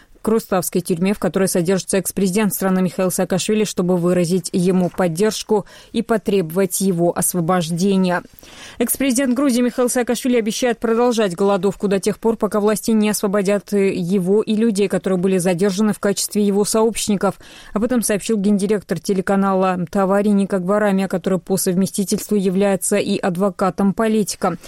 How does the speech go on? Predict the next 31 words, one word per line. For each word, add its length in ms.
Напомним, 400
в 60
рамках 340
дела 260
о 40
незаконном 580
пересечении 580
государственной 520
границы 420
с 80
экс-президентом 760
полиция 440
задержала 640
уже 140
трёх 340
человек. 540
Прокуратура 540
утверждает, 600
что 160
они 140
помогали 500
Михаилу 340
Саакашвили 680
скрываться 560
в 60
стране, 340
начиная 460
с 20
двадцать 420
девятого 600
сентября. 720